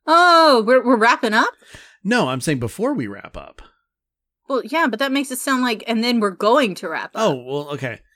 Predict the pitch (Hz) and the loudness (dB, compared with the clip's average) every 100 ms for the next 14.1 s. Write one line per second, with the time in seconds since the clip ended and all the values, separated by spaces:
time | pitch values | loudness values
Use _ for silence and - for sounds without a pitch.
0 | _ _ _ _ 139 165 175 - 165 156 | _ _ _ _ -4 -2 -4 -6 -6 -4
1 | 151 147 143 131 131 123 117 - 147 131 | -4 -6 -6 -6 -6 -8 -10 -8 -6 -6
2 | 113 107 110 107 107 107 320 359 127 117 | -8 -10 -12 -12 -12 -4 -2 0 -4 -8
3 | 135 123 110 113 123 110 113 120 117 110 | -10 -10 -14 -14 -14 -14 -14 -14 -14 -14
4 | 107 101 101 - - - _ _ _ _ | -16 -16 -18 -18 -20 -20 _ _ _ _
5 | - 240 285 214 220 254 220 - _ _ | -2 0 0 -2 -4 -4 -4 -8 _ _
6 | 135 123 117 - - - _ 135 160 175 | -14 -12 -12 -16 -20 -20 _ -4 -2 -2
7 | 151 - 151 147 151 131 123 127 120 - | -4 -4 -4 -2 -4 -8 -10 -12 -12 -16
8 | 104 - - - - _ _ _ 131 123 | -16 -18 -20 -20 -20 _ _ _ -14 -10
9 | 123 113 107 _ 135 135 123 117 - 139 | -8 -10 -14 _ -10 -6 -6 -8 -10 -8
10 | 151 160 151 139 135 120 104 - - 123 | -6 -6 -6 -6 -8 -10 -12 -14 -16 -12
11 | 127 127 127 117 - - _ - 165 170 | -10 -8 -10 -10 -18 -20 _ -4 -2 -2
12 | 160 151 160 151 123 139 156 214 240 135 | -2 -4 -4 -10 -8 -10 -10 -12 -10 -10
13 | - 131 131 127 123 127 107 - 156 110 | -10 -10 -8 -10 -12 -14 -18 -10 -8 -8
14 | 95 | -14